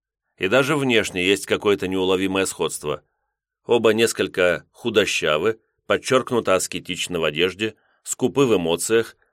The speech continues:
тонкие, поджатые в гримасе непроизвольного интеллектуального превосходства губы, высокие лбы. Вот только с шевелюрой у Константина Петровича намного хуже, нежели у Михаила Андреевича.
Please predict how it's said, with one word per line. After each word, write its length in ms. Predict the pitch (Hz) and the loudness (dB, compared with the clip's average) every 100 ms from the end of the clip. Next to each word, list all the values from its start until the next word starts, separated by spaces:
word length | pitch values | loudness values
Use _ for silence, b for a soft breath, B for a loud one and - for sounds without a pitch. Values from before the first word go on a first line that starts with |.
| _ | _
тонкие, 420 | 113 135 139 139 | 2 2 0 -2
поджатые 600 | 131 98 80 101 107 101 | 0 -2 2 0 2 -2
в 60 | 85 | -2
гримасе 460 | 90 92 101 92 | -2 0 0 -2
непроизвольного 800 | 90 90 95 92 85 95 92 87 | -6 -2 0 0 0 -2 0 -2
интеллектуального 880 | 92 95 90 92 87 95 90 87 87 | -2 -6 -6 -6 -4 -2 -2 0 -4
превосходства 760 | - 82 85 - 92 - 80 78 | -4 -4 -4 -4 -6 -6 -8 -8
губы, 480 | 73 85 80 113 - _ _ _ - | -6 -4 0 -2 -2 _ _ _ -8
высокие 540 | 85 90 143 147 160 | -4 -2 -2 -2 -2
лбы. 420 | 139 87 78 71 _ _ _ _ _ _ _ | -2 -2 -4 -4 _ _ _ _ _ _ _
Вот 180 | - 127 | -2 0
только 280 | 143 127 131 | 2 2 0
с 40 | |
шевелюрой 520 | - 135 139 127 87 78 | -2 -2 0 2 2 0
у 80 | |
Константина 540 | 78 87 87 95 101 95 | -2 -6 -4 -4 -2 -4
Петровича 540 | 95 120 131 110 - | -4 -2 -2 -2 -4
намного 400 | 95 101 101 101 | -4 -2 -2 -2
хуже, 420 | - 110 76 71 - _ _ | -4 -6 -4 -8 -10 _ _
нежели 360 | 113 107 92 92 | -2 -2 0 -2
у 80 | |
Михаила 440 | 92 92 98 87 85 | -2 -4 -2 0 0
Андреевича. 680 | 98 95 76 67 - 78 | 0 0 -2 -6 -10 -12